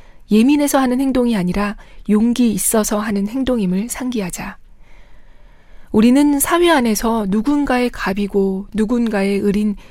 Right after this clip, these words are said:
수레바퀴의 삶을 살아간다. 갑을 대하는 순간보다 을을 대하는 순간 나는 얼마나 배려하고 존중하는가를 돌아볼 필요가 있다.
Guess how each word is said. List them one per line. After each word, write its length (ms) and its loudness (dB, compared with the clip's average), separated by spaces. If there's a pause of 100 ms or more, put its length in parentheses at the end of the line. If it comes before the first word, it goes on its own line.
(140)
수레바퀴의 640 0
삶을 320 -2
살아간다. 680 -6 (720)
갑을 360 2
대하는 320 0
순간보다 920 -2
을을 240 4
대하는 340 0
순간 460 -4 (400)
나는 280 0
얼마나 460 0
배려하고 640 -2
존중하는가를 960 -2 (280)
돌아볼 400 2
필요가 380 -4
있다. 460 -10